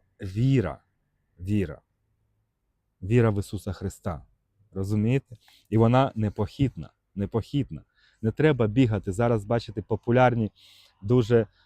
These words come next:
е, навіть священники популярні стають, е, деякі. За рахунок сплетней, цих там, ну, тобто там в Білому домі то сталося, там пророцтва Фатіми, там пророцтва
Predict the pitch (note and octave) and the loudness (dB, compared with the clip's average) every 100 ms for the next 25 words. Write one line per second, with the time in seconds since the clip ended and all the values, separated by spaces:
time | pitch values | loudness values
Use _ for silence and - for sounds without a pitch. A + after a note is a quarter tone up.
0 | _ F#2+ G#2 G#2 G#2 - - A#2 A#2+ A#2+ | _ -4 -2 -2 -4 -10 -10 -2 2 0
1 | - - A2 - C#3+ B2+ - - G#2 A#2 | 0 -4 -2 0 0 0 -4 -8 -6 2
2 | A#2 A#2+ A2+ G#2 - G#2 A#2 - G#2 G2+ | 4 4 0 -4 -2 0 0 -2 -6 -8
3 | - _ _ _ _ _ _ - A#2 A#2+ | -12 _ _ _ _ _ _ -12 0 2
4 | G2+ E2+ - D#2 - _ _ _ - G2+ | 2 0 -12 -20 -20 _ _ _ -6 0
5 | A2+ A2+ - B2+ A#2+ G#2+ - - A#2 A#2+ | 0 0 0 0 0 -4 -10 -4 0 2
6 | A#2+ - G2 F2 _ - - - A#2+ - | 0 -2 -6 -6 _ -20 -14 -2 -2 -2
7 | - A#2 A#2+ A#2+ A2+ G2+ C3 C#3 F#2+ _ | -4 -2 0 -2 -4 -4 0 0 0 _
8 | _ _ C3 B2 - B2+ A#2 - B2+ C#3 | _ _ -4 -4 0 -2 -2 0 0 2
9 | D3 B2+ A2 C3+ C#3 C3+ B2 C3 C3+ C3 | 0 -2 2 2 4 2 0 0 0 -2
10 | - B2 - F#2+ F#2 - F2 - A#2 C#3+ | 2 0 0 -4 -4 -6 -10 -4 -2 0
11 | - - B2+ B2 C3+ - C3 A#2+ C3+ C3 | -2 -2 2 2 0 -2 -4 -2 -2 -2
12 | - F#2+ F#2 - B2 C3 C3 B2+ C3+ C#3 | -2 -4 -4 -2 0 2 2 2 2 2
13 | - C3+ C3 | 0 -2 -4